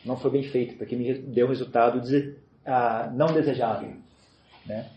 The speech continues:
Se eu construísse a ideia, "A, a xícara levita", isso me ia gerar problemas, ia sujar tudo isso aqui, ia quebrar a xícara que não é minha, isso ia gerar mal-estar com as pessoas e tudo mais.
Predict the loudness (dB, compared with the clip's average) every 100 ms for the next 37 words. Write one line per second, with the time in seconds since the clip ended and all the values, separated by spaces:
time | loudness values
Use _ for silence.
0 | -20 -4 0 2 8 10 10 10 10 10
1 | 8 4 0 0 2 2 4 6 6 6
2 | 2 2 0 -6 -8 _ _ _ -12 -2
3 | 4 6 8 6 4 4 6 6 4 -10
4 | -8 -8 -6 -2 0 0 0 2 2 2
5 | -4 0 2 4 2 2 2 0 -2 -4
6 | -6 -4 -4 -4 -6 -6 -6 -4 -4 -6
7 | -8 -16 _ -6 -6 -4 -4 -4 -6 -12
8 | -12 -6 -4 -6 -10 -14 -16 -16 -20